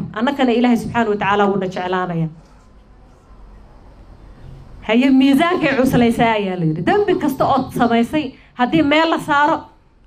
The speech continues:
oo meeshan kale tan la saaro, waxaa kuu cuslaynaysa tasbiixdaas ayaa kuu cuslaynaysa.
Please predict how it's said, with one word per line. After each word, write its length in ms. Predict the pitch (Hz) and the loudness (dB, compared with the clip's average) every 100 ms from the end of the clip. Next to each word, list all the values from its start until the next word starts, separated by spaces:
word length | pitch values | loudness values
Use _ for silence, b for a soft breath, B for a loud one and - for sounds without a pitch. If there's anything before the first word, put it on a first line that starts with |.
| - | -2
oo 140 | 240 247 | 0 2
meeshan 360 | 294 311 285 | 0 0 -6
kale 180 | 277 277 | -6 -6
tan 180 | - 320 | -2 0
la 80 | 285 | 0
saaro, 400 | 269 254 269 269 - b b - | 2 2 2 -2 -8 b b -18
waxaa 400 | 214 233 247 240 - - - | -6 -2 0 0 -4 -18 -2
kuu 200 | 247 359 | 0 0
cuslaynaysa 720 | 277 - 277 285 294 262 240 | -2 -6 -4 -2 -2 -4 -6
tasbiixdaas 1000 | 220 220 - 240 277 302 262 240 247 254 - | -10 -10 -8 -4 -2 -2 0 2 2 0 -6
ayaa 200 | 262 269 | -2 -2
kuu 120 | 262 240 | -2 -4
cuslaynaysa. 720 | 208 208 208 196 180 175 | -4 -4 -4 -2 -4 -2